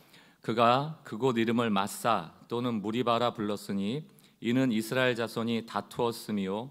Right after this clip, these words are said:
또는 그들이 여호와를 시험하여 이르기를, 여호와께서 우리 중에 계신가 안 계신가 하였음이어더라." 팔 절.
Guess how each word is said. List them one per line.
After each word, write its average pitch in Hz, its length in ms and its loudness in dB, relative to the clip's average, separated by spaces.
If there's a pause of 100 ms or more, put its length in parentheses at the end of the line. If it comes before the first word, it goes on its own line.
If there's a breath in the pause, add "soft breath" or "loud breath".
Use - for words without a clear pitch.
(440 soft breath)
또는 147 260 2
그들이 127 400 0
여호와를 117 480 2
시험하여 139 560 0
이르기를, 101 680 -4 (320 soft breath)
여호와께서 139 600 2
우리 117 240 2
중에 120 260 0
계신가 113 800 -2
안 104 160 -2
계신가 117 400 -2
하였음이어더라." 113 1040 -4
팔 120 180 -8
절. 123 380 0